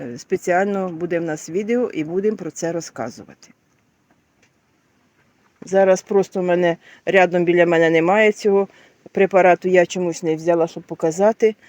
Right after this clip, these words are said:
е, але іншим разом, е, спеціально з, відео будем, е,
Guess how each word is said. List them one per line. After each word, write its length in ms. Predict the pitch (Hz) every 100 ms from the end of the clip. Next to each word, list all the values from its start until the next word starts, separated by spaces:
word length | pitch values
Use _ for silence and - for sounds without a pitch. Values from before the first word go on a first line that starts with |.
| _ _ _ -
е, 200 | 165 151
але 240 | 170 175
іншим 420 | - 190 - 175 170
разом, 440 | 196 208 220 220 _ _ _ _
е, 260 | 160 151 -
спеціально 640 | - 180 - 165 160 160
з, 220 | 165 - 95 - - - _ _ _ _ _ _ _ _ _ _ -
відео 420 | 170 196 233 233
будем, 340 | 208 214 220 214 _ _ _ _ _ _ _ _ _ _
е, 140 | -